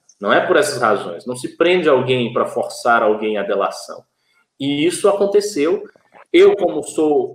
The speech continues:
o membro menos garantista do M B L, disparadamente, eu não ligo para formalismo de nenhum tipo, acho que, dado o contexto histórico da macrocorrupção brasileira, da corrupção sistêmica no Brasil,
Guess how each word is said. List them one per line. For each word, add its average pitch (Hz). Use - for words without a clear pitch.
o 139
membro 135
menos 180
garantista 127
do 110
M 110
B 104
L, 104
disparadamente, 110
eu 104
não 101
ligo 104
para 95
formalismo 95
de -
nenhum 98
tipo, -
acho 196
que, 143
dado 170
o 139
contexto 139
histórico 139
da 117
macrocorrupção 117
brasileira, 110
da 98
corrupção 107
sistêmica 113
no 135
Brasil, 185